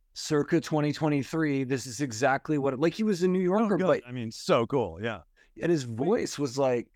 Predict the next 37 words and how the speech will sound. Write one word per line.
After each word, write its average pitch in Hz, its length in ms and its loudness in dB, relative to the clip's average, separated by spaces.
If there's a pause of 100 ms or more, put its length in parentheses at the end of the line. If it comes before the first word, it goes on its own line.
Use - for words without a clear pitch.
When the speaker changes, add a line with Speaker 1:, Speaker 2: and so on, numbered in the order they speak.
(160)
Speaker 2:
We, 226 160 2
we, 254 300 0
we 233 160 0
were - 120 -2
talking 302 200 4
a 202 80 4
little 175 300 4
bit 147 120 4
about 117 280 0 (100)
Drake 110 480 2 (140)
and 131 120 0
how 135 200 2
he 196 220 2
has 135 200 4
made 123 240 2
Toronto 104 520 0
cool 95 440 0 (440)
and 131 160 2
made 156 180 6
it 151 120 4
into 92 180 2
the 87 220 0
Speaker 1:
Right. 92 80 -4
Speaker 2:
six - 640 -2
instead 131 320 2
of 113 80 -2
just 113 180 -4
being 120 160 0
Toronto. 104 720 -4 (400)
And 170 120 0
so 190 160 4
what 165 280 4
I 214 160 8
wanna 262 260 4
know 160 260 4
is, 131 220 -2 (320)
how 185 540 2